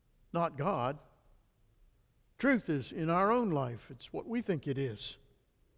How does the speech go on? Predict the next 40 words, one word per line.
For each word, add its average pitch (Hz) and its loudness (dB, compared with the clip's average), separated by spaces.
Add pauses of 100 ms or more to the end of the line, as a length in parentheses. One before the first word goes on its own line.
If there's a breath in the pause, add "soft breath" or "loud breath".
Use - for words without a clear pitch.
(420)
Increasingly, 196 6 (200 loud breath)
God 233 10
has 233 6
nothing 247 6
to 175 -10
say 277 4 (240 loud breath)
about 165 8
our 143 6
health 151 6 (200 soft breath)
or 156 6
about 160 10
our 147 6
relationships 165 6
or 147 2 (220 soft breath)
about 180 8
our 170 8
job, 165 10
the 165 10
normal 233 12
things 190 8
of 143 6
life, 208 8
the 160 4
workplaces, 170 6
about 226 8
our 220 12
finances, 196 8 (380 soft breath)
our 160 8
families. 220 8 (840 soft breath)
Increasingly, 220 10
he 202 8
has 208 4
little 247 6
to 202 -2
say 233 6
even 240 8
about 240 8
our 233 4
spiritual 269 6
life. 143 0